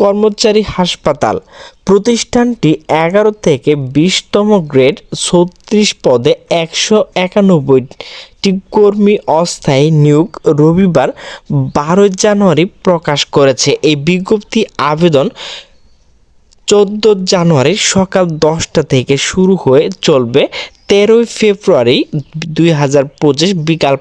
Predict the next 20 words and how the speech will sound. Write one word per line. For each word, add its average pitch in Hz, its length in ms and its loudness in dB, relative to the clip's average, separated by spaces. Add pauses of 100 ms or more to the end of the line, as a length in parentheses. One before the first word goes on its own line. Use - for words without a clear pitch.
(100)
পাঁচটা 170 340 -2 (100)
পর্যন্ত। 123 460 0 (680)
আগ্রহী 202 360 0 (120)
প্রার্থীরা 160 480 0 (220)
আগামী 135 300 0 (240)
তেরোই 208 340 4 (100)
ফেব্রুয়ারির 190 540 2
মধ্যে 131 280 0 (180)
অনলাইনে 131 380 2 (220)
আবেদন 156 280 -2 (160)
করতে 190 340 -2
পারবেন। 113 320 0 (500)
তো 190 40 2 (200)
প্রতিষ্ঠানের 208 840 2
নাম 135 120 0 (240)
সরকারি 208 420 0 (140)
কর্মচারী 202 540 0 (100)
হাসপাতাল। 135 560 -2 (140)
তো 185 80 0 (160)
পদের 196 360 2